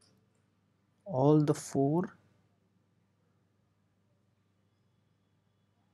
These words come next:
all the four corner nodes are going to have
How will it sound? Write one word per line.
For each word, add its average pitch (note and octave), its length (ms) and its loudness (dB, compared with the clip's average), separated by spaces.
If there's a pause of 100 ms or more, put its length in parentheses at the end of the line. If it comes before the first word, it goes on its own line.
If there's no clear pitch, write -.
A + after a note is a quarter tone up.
(920)
all C3 120 6
the C#3 120 6
four C#3+ 260 4
corner C3+ 320 4
nodes D3 320 2
are B2+ 120 6
going A#2+ 260 4
to A#2+ 100 6
have D#3 280 4